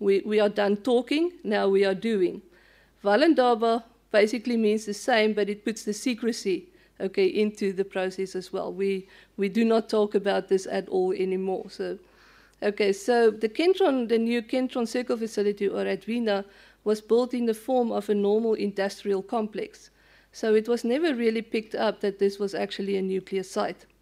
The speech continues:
Um, meanwhile, okay, so we had the nuclear weapons program now,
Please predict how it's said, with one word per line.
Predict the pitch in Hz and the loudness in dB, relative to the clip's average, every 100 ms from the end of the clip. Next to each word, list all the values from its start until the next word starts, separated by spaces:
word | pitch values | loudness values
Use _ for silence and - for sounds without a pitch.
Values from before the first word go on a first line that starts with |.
| _ _ _ _ _ _ - | _ _ _ _ _ _ -4
Um, | 208 208 208 208 _ _ _ _ _ | 0 2 0 -4 _ _ _ _ _
meanwhile, | 214 277 370 262 226 269 359 - | 0 4 6 6 6 4 -2 -10
okay, | - 214 214 | -6 -2 0
so | 208 214 | 0 0
we | 214 | 2
had | 226 226 | 4 2
the | 226 | 2
nuclear | 220 240 247 240 | 0 0 -2 0
weapons | 208 226 302 - | 4 4 2 -4
program | 233 220 202 202 196 | 0 0 0 -2 -2
now, | 196 190 190 | -2 -4 -8